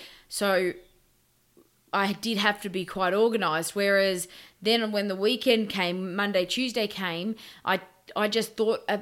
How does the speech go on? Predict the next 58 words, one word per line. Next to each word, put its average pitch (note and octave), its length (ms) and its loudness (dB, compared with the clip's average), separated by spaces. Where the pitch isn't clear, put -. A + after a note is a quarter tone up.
I - 80 -2
just, D#4+ 500 -4
my C#4+ 220 0
whole B3+ 240 -2
thinking B3 500 -4
around E3+ 400 -2
Monday, F#3 400 -2
Tuesday G3+ 400 -2
for F3+ 160 -6
me, E3+ 160 -2
which E3+ 220 -6
was F3 80 -10
my E3 120 -2
weekend, F#3+ 600 0
just D#4+ 260 0
totally C4+ 320 0
changed. G#3+ 600 -2
It G#3 120 -2
was G#3+ 280 -2
just, - 500 0
I A3 80 -2
didn't C4 320 -6
want A#3+ 340 0
to A#3+ 100 -2
think F#3 280 -6
about E3+ 300 0
what F3+ 140 0
I E3+ 60 2
was E3+ 180 -2
doing. E3 240 -2
I F3 40 0
didn't A3+ 240 -2
want G#3+ 160 2
to G#3+ 140 -4
plan F3+ 260 -2
anything. F3+ 520 -6
I F3+ 80 -2
didn't A3+ 320 -4
want G#3+ 280 -2
to G3+ 300 2
do A3 220 -4
anything A#3+ 640 0
that G3+ 200 4
was G#3 260 2
th-, - 220 -10
what G3 160 0
I G3 100 2
did F#3+ 220 -4
in G3 100 -2
my F3+ 140 -2
working G3+ 480 -2
week, F#3 300 -4
because G3 300 -6
it F#3+ 60 -6
would F3+ 160 -4
remind F3 460 -2
me E3+ 100 -6
of D#3 240 -10